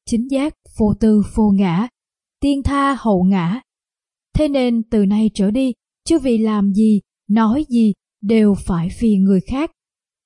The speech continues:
và nghĩ đến cả vì người đời sau nữa. Hãy nghĩ cho Đại Pháp, vĩnh thế, bất biến. Trích Phật tính vô lậu, tinh tấn yếu chỉ. Tôi,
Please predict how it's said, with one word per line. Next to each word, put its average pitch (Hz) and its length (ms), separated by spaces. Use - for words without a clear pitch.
và 233 260
nghĩ 208 220
đến 247 320
cả 196 320
vì 233 180
người 202 240
đời 190 240
sau 214 280
nữa. 196 340
Hãy 208 280
nghĩ 220 300
cho 208 200
Đại 170 220
Pháp, 262 340
vĩnh 185 340
thế, 233 380
bất - 220
biến. 233 280
Trích 359 160
Phật 185 220
tính 285 260
vô 269 160
lậu, 208 300
tinh 240 160
tấn 226 260
yếu 269 200
chỉ. 226 320
Tôi, 233 380